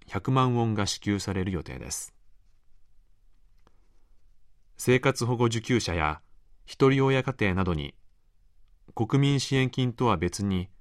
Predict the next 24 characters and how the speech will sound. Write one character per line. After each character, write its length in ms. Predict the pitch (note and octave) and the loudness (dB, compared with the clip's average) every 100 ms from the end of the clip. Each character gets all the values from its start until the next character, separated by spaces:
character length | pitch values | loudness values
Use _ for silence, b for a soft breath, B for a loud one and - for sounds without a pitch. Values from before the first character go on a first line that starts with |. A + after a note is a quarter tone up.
| - _ _ | -20 _ _
一 240 | - - | -4 2
人 120 | A#2 A#2+ | 4 2
当 60 | |
た 100 | A2+ F2 | 2 0
り 220 | E2+ - _ | -2 -4 _
十 240 | F#2 A2 | -2 0
万 220 | B2+ C3 C3 | 2 2 2
ウ 60 | |
ォ 40 | C3 | -2
ン 40 | |
ず 100 | A#2+ | -2
つ 140 | - | -4
追 240 | E2+ - G#2 | -4 -2 -2
加 140 | A2 | 0
で 140 | G2 F#2+ | 0 0
支 120 | - | -2
給 180 | A2 A2 | -2 -2
す 140 | - | 0
る 100 | G#2+ | -4
た 120 | G#2+ | -2
め 100 | G#2 G2+ | -2 -2
の 100 | F2 | -2
予 100 | F2+ | -2
算 260 | E2+ D2 | -4 -6